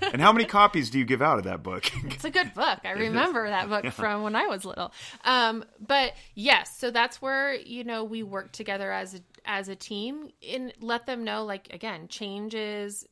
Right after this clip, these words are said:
Speaker 2: not easy. And so, okay, so the first time you do this, this is probably not just gonna go over smoothly like a piece of cake.
Speaker 1: Mm.
Speaker 2: Um, but we also
Speaker 1: Not
Speaker 2: talk
Speaker 1: cake. Ca-, cake's not healthy.
Speaker 2: Like, right. <laughs>
Speaker 1: Like a
Speaker 2: Um,
Speaker 1: piece of carrot.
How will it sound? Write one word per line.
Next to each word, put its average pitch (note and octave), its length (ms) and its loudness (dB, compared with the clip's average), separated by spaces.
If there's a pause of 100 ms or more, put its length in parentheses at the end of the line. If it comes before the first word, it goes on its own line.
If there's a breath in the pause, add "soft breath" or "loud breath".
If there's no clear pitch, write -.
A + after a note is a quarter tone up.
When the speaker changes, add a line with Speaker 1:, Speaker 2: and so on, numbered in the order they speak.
(120)
Speaker 2:
not F#3 440 -6 (300)
easy. F#3 640 -10 (380 loud breath)
And G#3 440 -6 (100)
so, G3+ 300 -6 (100)
okay, B3 200 -6
so A#3+ 140 -10
the F#3+ 160 -10 (100)
first A#3 260 -6
time A#3 200 -6
you G3 120 -6
do F#3 240 -8
this, F#3+ 500 -10
this G3 200 -12
is F#3+ 100 -12
probably G3+ 380 -4
not F3+ 200 -8
just F3+ 200 -14
gonna E3 300 -14 (380)
go - 120 -10
over G3+ 380 -8
smoothly G3+ 500 -8
like F3+ 240 -10
a F3+ 40 -18
piece - 300 -16
of F3+ 60 -20
cake. B3 460 -12
Speaker 1:
Mm. F#3 100 -12 (200 loud breath)
Speaker 2:
Um, G#3 340 -4
but A#3 180 -4
we B3 140 0
also B3+ 300 0
Speaker 1:
Not A2 160 2
Speaker 2:
talk - 80 -2
Speaker 1:
cake. D#2+ 280 -4 (100)
Ca-, - 80 -8
cake's - 300 -8
not D#2 140 -8
healthy. D#2 280 -14
Speaker 2:
Like, G3+ 200 -10
right. G3 340 -8
<laughs> - 40 -20 (680 loud breath)
Speaker 1:
Like - 0 -
a A3+ 420 8
Speaker 2:
Um, G3+ 60 -4
Speaker 1:
piece - 200 0
of - 80 -6
carrot. E2+ 300 -6